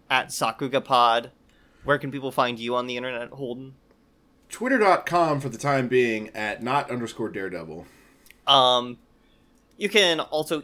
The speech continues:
Speaker 1: email the podcast at sakugapod at gmail dot com. Uh, we would like to thank Rainbow Lithium for doing the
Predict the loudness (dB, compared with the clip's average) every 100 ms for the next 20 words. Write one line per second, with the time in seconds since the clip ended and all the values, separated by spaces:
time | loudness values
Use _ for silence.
0 | -4 2 2 2 0 4 6 4 0 2
1 | 2 0 -8 -2 -2 0 0 0 0 -4
2 | 2 4 6 4 0 -4 -8 -8 -6 -2
3 | 0 0 0 -2 0 2 4 2 -2 -14
4 | _ _ _ _ _ _ _ 2 6 6
5 | 6 4 2 -6 _ _ _ -12 -10 -2
6 | -2 -2 -4 -2 -2 -4 -6 -6 -4 -6
7 | -6 -8 -8 -12 -8 -4 -4 -4 -6 -8
8 | -8 -12